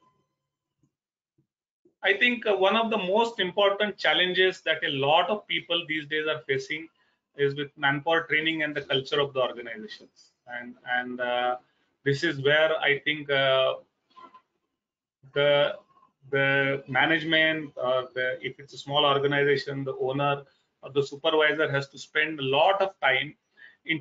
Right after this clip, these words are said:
triggering the imagination of the manpower, because we could have all the technology, all the cutting tools, all the right cad and cam software,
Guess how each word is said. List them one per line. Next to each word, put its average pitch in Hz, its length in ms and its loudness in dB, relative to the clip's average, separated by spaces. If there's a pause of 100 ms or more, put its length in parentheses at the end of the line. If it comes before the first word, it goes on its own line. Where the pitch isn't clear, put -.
triggering 214 460 4
the 190 140 2
imagination 170 680 2
of 156 140 -6
the 143 80 -6
manpower, 120 500 -10
because 139 360 -4
we 160 100 -6
could 175 180 -2
have 180 160 4
all 180 340 4
the 196 100 2
technology, 180 760 -2
all 160 220 2
the 175 80 0
cutting 170 420 -6
tools, 165 400 -10
all 165 300 2
the 165 100 -4
right 160 240 0 (140)
cad 156 260 2
and 160 220 -4
cam 151 180 0 (100)
software, 165 520 -4